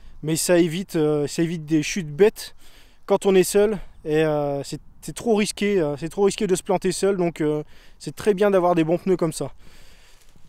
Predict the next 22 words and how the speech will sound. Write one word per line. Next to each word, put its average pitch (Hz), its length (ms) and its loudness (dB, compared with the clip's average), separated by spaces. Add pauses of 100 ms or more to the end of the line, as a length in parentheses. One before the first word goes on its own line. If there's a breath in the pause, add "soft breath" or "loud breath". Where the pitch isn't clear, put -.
(200)
Moi 165 160 -2
j'en 175 80 0
suis 202 320 -6
très - 180 -4
satisfait, 202 640 -2
j'étais 170 240 -2
avant 160 320 0
sur 170 180 -4
un 151 80 0
Mitas 175 480 -2
E 170 300 0
treize, 202 420 0 (580 soft breath)
là 175 160 6
le 170 120 4
Mitas 165 240 0
C - 260 -2
dix-sept, 190 540 -2
euh, 156 240 0
j'en 160 120 -2
suis 190 220 -8
très - 240 -4
satisfait. 165 480 -6